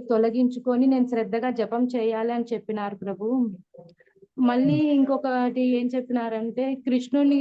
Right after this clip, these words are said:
Speaker 1: సంతోష పెట్టడానికి మనం జపం చేయాలి అని చెప్పినారు ప్రభు. అంటే,
Speaker 2: Hmm.
Speaker 1: జపం చేసేటప్పుడు ఏ విధంగా వేడుకోవాలా ప్రభు? ప్రార్థన ఏ విధంగా చేయాలని ప్రభు?
Speaker 2: ప్రార్థన ఈ పర్టికులర్ ఇలా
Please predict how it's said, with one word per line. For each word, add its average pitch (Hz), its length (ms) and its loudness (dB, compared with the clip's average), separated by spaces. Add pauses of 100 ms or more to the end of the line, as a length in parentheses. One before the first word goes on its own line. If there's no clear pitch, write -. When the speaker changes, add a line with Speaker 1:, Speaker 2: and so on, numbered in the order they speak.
Speaker 1:
సంతోష 262 460 2 (100)
పెట్టడానికి 247 640 0
మనం 254 280 2
జపం 233 340 0
చేయాలి 220 640 0
అని 240 180 -4
చెప్పినారు 214 480 -6
ప్రభు. 196 320 -8 (800)
అంటే, 254 260 0
Speaker 2:
Hmm. 269 160 2
Speaker 1:
జపం 233 300 2
చేసేటప్పుడు 247 640 -2 (140)
ఏ 240 160 2
విధంగా 262 400 -2 (140)
వేడుకోవాలా 226 720 -2
ప్రభు? 202 380 -6
ప్రార్థన 208 500 -2
ఏ 214 160 0
విధంగా 220 340 -6
చేయాలని 196 540 -6
ప్రభు? 190 280 -12 (1900)
Speaker 2:
ప్రార్థన 180 840 2 (560)
ఈ 185 300 2
పర్టికులర్ 185 640 2
ఇలా 175 280 6